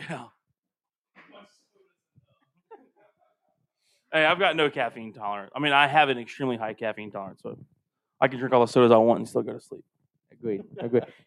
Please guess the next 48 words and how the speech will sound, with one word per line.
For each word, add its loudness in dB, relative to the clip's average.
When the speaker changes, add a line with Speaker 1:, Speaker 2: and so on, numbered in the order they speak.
Speaker 2:
Is -4
it 2
because 4
you 2
drink 0
coffee 4
every 2
day? 2
And -4
tea? 4
Speaker 1:
Not 6
as 6
nearly 4
as 2
much 0
as -4
I 0
used -8
to. -4
Speaker 2:
So -4
you 6
don't 4
drink -2
coffee 4
any, -2
every -2
day 2
anymore? -6
Speaker 1:
I 4
still 6
do, 8
but 2
I 6
remember, 2
like, 2
working 4
in -2
Colombia, -2
I -2
used -8
to -16
have, -6
like, -10
three -6
or -4
four 2
a -4
day. -2